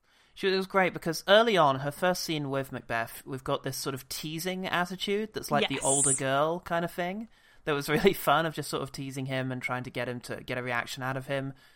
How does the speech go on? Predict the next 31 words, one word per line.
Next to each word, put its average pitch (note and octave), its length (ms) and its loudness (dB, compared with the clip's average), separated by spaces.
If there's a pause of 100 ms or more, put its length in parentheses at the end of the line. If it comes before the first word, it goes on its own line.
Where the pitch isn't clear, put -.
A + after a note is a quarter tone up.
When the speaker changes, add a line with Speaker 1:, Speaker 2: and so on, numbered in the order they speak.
(240)
Speaker 1:
And D3 160 2
then, D3 280 2
yes, D3 260 4
like D3 140 2
you D3 60 -8
say, C#3 140 -2
very C3 240 -2
assertive, C#3 680 -2
but C#3+ 140 -4
also F3+ 540 0
kind A#3 280 -4
of F4 60 -6
a D#4+ 60 -4
great F#3 340 0
chameleon. C#3+ 720 -4 (380)
Because E3 260 0
there's E3+ 100 0
a F3+ 60 -2
couple G#3+ 260 0
of A#3+ 80 -2
times G#3 200 4
Speaker 2:
Mm-hmm. A#3 80 4
Speaker 1:
where D3+ 40 4
she D#3 140 -4
just - 240 -2
suddenly D3+ 320 -2
fits - 480 -4
into C#3 240 -4
the B2+ 80 -6
social B2+ 400 -2
dynam-, A#2+ 460 -2